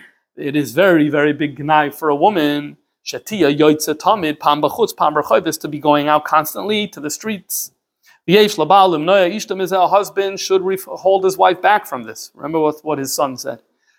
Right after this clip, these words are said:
V'lo yani chen Allah says, "Don't let her out, ela k'may pam achas b'chodesh," once a month, oy pamayim b'chodesh, or twice a month. Kefi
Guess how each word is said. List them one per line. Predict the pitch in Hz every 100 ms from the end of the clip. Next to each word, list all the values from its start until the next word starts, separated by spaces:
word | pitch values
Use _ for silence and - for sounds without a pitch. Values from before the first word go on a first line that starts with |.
| _
V'lo | 185 240 269
yani | 254 262 240
chen | 254 254
Allah | 226 240 254
says, | 247 196
"Don't | 254 269
let | 262 247
her | 240
out, | 254 220
ela | 185 185
k'may | 185 180
pam | 180 247 277
achas | - 285 277 262
b'chodesh," | 240 233 254 196 -
once | 262 240
a | 247
month, | 330 339 - _ _ -
oy | 285 320
pamayim | 226 285 294 240
b'chodesh, | 185 151 143 117 - _ _ _ _
or | 175
twice | - 269 220
a | 160
month. | 123 - _ _ _ _ 143
Kefi | - 262 254 240 -